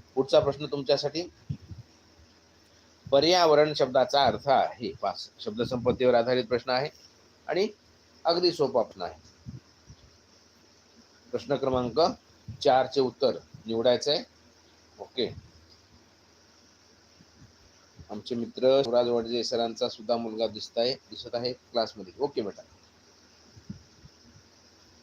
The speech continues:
पर्याय क्रमांक डी म्हणत आहे. बघूया पर्यावरण शब्दाचा अर्थ काय आहे.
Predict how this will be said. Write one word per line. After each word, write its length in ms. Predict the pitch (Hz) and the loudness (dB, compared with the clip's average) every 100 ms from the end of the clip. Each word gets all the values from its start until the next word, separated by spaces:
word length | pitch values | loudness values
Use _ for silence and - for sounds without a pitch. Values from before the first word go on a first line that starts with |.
| _ _ - | _ _ 2
पर्याय 200 | 120 127 | 4 6
क्रमांक 340 | 127 131 127 | 4 0 2
डी 140 | 123 120 | 2 2
म्हणत 260 | 120 113 | 0 0
आहे. 200 | 117 139 165 - | 0 -2 -6 -4
बघूया 320 | 127 127 135 | 0 4 4
पर्यावरण 600 | 160 139 135 139 139 143 | 2 2 6 6 6 4
शब्दाचा 560 | 139 131 123 127 143 135 | 0 0 4 4 4 2
अर्थ 200 | 131 120 | 2 0
काय 260 | 123 123 113 | -2 2 2
आहे. 220 | 98 | 0